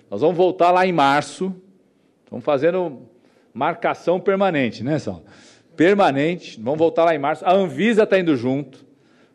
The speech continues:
porque é bom também a Anvisa ver em loco as coisas, porque senão vai pelos documentos, o negócio fica parado, às vezes, no documento. Leandro, muito comprometido, quero agradecer, viu, Leandro? A Anvisa criou um comitê de inovação,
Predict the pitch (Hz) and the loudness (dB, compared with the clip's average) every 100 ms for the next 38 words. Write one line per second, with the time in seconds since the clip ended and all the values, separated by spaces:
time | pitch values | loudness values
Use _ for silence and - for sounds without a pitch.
0 | _ 107 107 156 123 156 196 170 147 139 | _ -12 0 0 2 0 0 0 0 -2
1 | 123 139 131 123 135 107 123 139 - 98 | -2 0 2 2 0 2 4 2 0 -6
2 | - 123 147 - 139 131 143 139 151 170 | -4 -2 -2 -4 -6 -4 -6 -2 -2 -4
3 | 160 117 147 151 131 120 151 151 135 143 | -8 -6 -8 -6 -6 -6 -6 -10 -6 -6
4 | 139 127 147 156 139 139 113 104 135 135 | -6 -14 -12 -8 -6 -2 0 0 0 0
5 | 117 120 113 117 113 101 127 135 - - | -2 -4 -8 -8 -8 -6 -6 -8 -20 -20
6 | - _ 113 143 180 165 151 180 214 - | -20 _ 0 2 4 2 0 0 0 -4
7 | 175 160 131 160 - 165 170 170 156 - | -2 -2 -2 -4 0 2 4 4 2 2
8 | 170 180 175 131 87 82 - _ _ _ | 0 2 4 2 0 -8 -20 _ _ _
9 | _ _ - 117 117 170 180 180 165 160 | _ _ -6 -6 2 2 2 0 2 2
10 | 185 156 180 185 175 170 - 196 208 196 | 2 0 2 2 0 -4 4 6 6 2
11 | 190 196 175 185 - 156 131 98 - | 0 0 2 0 -2 0 0 0 -10